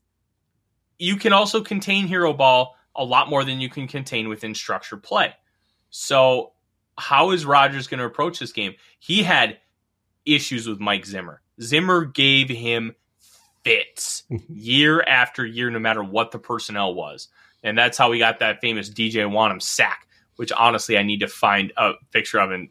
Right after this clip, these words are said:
Speaker 1: and frame it 'cause that was just beautiful. But the biggest thing
Speaker 2: I've
Speaker 1: is
Speaker 2: got my artwork of it.
Speaker 1: Ooh, oh, we may have to talk. Um,
Speaker 2: <laughs>
Speaker 1: the biggest thing for me, Dave, is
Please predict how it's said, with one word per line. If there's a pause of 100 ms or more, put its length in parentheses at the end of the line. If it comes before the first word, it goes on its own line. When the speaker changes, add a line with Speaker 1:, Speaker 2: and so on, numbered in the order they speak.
Speaker 1:
and
frame
it
'cause
that
was
just
beautiful. (340)
But
the
biggest
thing
Speaker 2:
I've
Speaker 1:
is
Speaker 2:
got
my
artwork
of
it. (1160)
Speaker 1:
Ooh, (100)
oh, (160)
we
may
have
to
talk.
Um,
Speaker 2:
<laughs>
Speaker 1:
the
biggest
thing
for
me,
Dave,
is